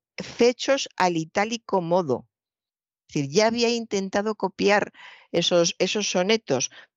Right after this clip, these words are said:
pero no, no lo consiguió. Eh, resultaron toscos, difíciles de,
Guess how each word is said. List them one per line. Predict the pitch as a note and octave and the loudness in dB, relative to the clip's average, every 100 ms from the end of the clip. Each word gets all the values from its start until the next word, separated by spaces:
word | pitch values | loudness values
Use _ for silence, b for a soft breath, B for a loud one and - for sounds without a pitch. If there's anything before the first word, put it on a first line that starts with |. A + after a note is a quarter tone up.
| - | 0
pero | F3 F3 | 2 4
no, | F3 F#3+ A3 A#3+ | 0 -2 -4 -4
no | G3+ G#3+ | -4 -2
lo | A3+ | -2
consiguió. | A3+ G#3+ - G3+ A3 B3 B3 _ b b - | -2 -4 -2 -2 2 0 0 _ b b -2
Eh, | E3+ E3+ E3+ E3+ E3 E3 | 2 4 4 2 -2 -4
resultaron | F3 E3+ E3+ E3 F#3 F#3+ G3+ G3 F#3+ F#3 F3+ F3 F3 F3+ | -4 -2 -6 -2 0 2 0 -4 -6 -6 -6 -6 -6 -4
toscos, | G#3+ A3+ - - G3 G#3 G#3+ G#3+ | 0 0 -2 -2 0 2 2 2
difíciles | F3 E3 G3+ G3 G3 F#3 F#3 F#3 | 2 2 0 0 2 6 6 4
de, | F3+ F3+ F3 F3 E3+ | 6 8 8 8 8